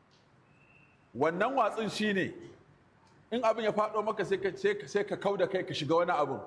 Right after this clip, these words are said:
Shi yasa ba a so mutum ya danga zama shi kaɗai yana da irin wannan. Ka shigo cikin jama'a, ai ta hira, ai ta magana, ko ka ɗauko littafi kai ta karantawa, ko ka buɗe talabishin, ko ka buɗe, ka dai shagala da wani abin da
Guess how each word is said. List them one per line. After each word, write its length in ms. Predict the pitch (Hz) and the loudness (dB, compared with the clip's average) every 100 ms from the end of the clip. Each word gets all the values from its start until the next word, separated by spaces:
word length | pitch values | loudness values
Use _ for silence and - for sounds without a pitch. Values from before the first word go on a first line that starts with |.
| - - - - | -14 -20 -14 -2
Shi 80 | |
yasa 200 | 170 214 | 2 4
ba 140 | 196 208 | 4 2
a 60 | |
so 140 | 175 196 | 2 0
mutum 200 | 175 196 | 0 0
ya 60 | |
danga 240 | 175 180 175 | 2 4 2
zama 240 | 160 165 | 2 0
shi 140 | 156 170 | 0 -2
kaɗai 260 | 175 170 170 | 2 2 2
yana 200 | 175 147 | 2 2
da 60 | |
irin 160 | 143 151 | 0 0
wannan. 240 | 143 139 120 | 0 -2 -4
Ka 60 | |
shigo 240 | 143 208 214 | -2 0 0
cikin 160 | 226 | 2
jama'a, 240 | 214 190 170 | 2 2 2
ai 60 | |
ta 100 | 151 | 0
hira, 240 | 170 180 185 | 0 2 2
ai 80 | 170 | 2
ta 140 | 175 | 2
magana, 380 | 175 151 156 131 - - - | 2 2 0 -2 -8 -8 -2
ko 80 | 202 | 0
ka 80 | |
ɗauko 260 | 202 196 202 | 2 2 4
littafi 340 | 196 196 185 180 | 4 2 0 0
kai 100 | 151 | -2
ta 100 | 160 | 2
karantawa, 500 | 175 160 147 139 113 - - | 2 2 2 2 0 -4 -2
ko 80 | 214 | 0
ka 100 | 214 | 0
buɗe 220 | 208 196 | 0 0
talabishin, 440 | 202 180 175 175 | 2 2 2 -2
ko 120 | 147 233 | 0 2
ka 100 | 202 | 2
buɗe, 300 | 196 175 160 | 2 2 2
ka 80 | |
dai 300 | 170 208 220 208 - - | 4 4 4 0 -8 -14
shagala 480 | - 185 160 214 202 | -2 0 4 4 4
da 100 | 170 | 4
wani 160 | 185 190 | 4 4
abin 340 | 170 160 180 | 2 2 2
da 280 | 170 160 156 | 2 4 2